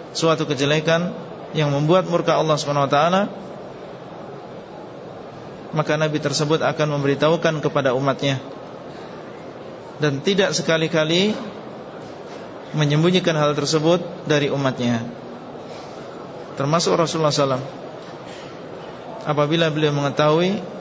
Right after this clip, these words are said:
sebuah dosa, sebuah kejelekan, sebuah fitnah, maka beliau akan beritahukan kepada umatnya dan mengingatkan mereka supaya tidak melakukan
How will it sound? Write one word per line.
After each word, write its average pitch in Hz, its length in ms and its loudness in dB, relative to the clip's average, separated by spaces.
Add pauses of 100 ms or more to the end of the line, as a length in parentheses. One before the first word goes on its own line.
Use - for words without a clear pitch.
(1500)
sebuah 143 400 2
dosa, 165 400 4 (240)
sebuah 143 320 2
kejelekan, 156 640 2
sebuah 135 400 0
fitnah, 170 400 4 (2500)
maka 156 320 2
beliau 156 240 4
akan 147 160 0
beritahukan 151 560 4
kepada 143 320 2
umatnya 175 560 4 (320)
dan 151 160 4
mengingatkan 147 480 0
mereka 160 480 4 (1500)
supaya 147 400 2
tidak 147 320 2
melakukan 147 800 2